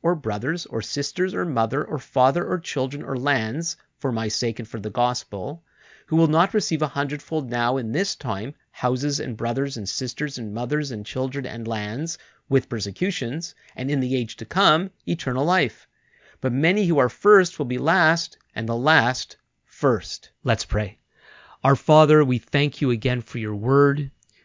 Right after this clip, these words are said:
We thank you for this technologies that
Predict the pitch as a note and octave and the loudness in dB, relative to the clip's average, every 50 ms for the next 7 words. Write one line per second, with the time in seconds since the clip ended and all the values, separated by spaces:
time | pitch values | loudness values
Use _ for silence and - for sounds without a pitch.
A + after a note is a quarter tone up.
0 | _ _ B2+ A#2+ - - B2+ B2+ B2 - C#3 B2+ - - - B2+ A#2+ A#2 G#2+ A2 | _ _ -2 0 2 2 2 2 4 2 2 2 2 0 0 2 2 2 2 0
1 | G#2 - - - - - - B2 A#2+ B2 B2 B2+ B2+ A#2+ - - B2+ B2 B2 B2 | -2 -4 -6 -6 -8 -6 -4 -2 0 2 2 2 0 -2 -2 -2 0 0 2 0
2 | A#2+ A#2 - - - - G#2 G#2 - | 0 -2 -6 -10 -8 -8 -8 -8 -10